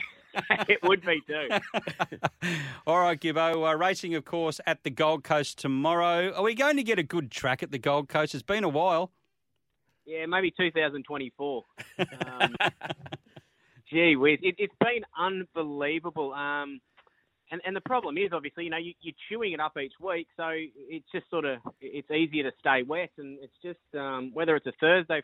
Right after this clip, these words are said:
Speaker 1: Friday, or a little bit during the meeting, it's just, seems like it's been about four months worth.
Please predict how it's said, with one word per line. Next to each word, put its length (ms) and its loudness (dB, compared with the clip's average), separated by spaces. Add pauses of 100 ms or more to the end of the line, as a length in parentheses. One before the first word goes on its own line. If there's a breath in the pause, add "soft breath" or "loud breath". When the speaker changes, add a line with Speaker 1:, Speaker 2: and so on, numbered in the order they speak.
Speaker 1:
Friday, 300 0
or 180 2
a 60 -2
little 160 -6
bit 180 -8
during 260 -8
the 60 -12
meeting, 400 -8
it's 140 -18 (120)
just, 140 -12 (880)
seems 160 -2
like 140 -2
it's 120 -8
been 120 0
about 240 0
four 160 -4
months 240 -4
worth. 220 -4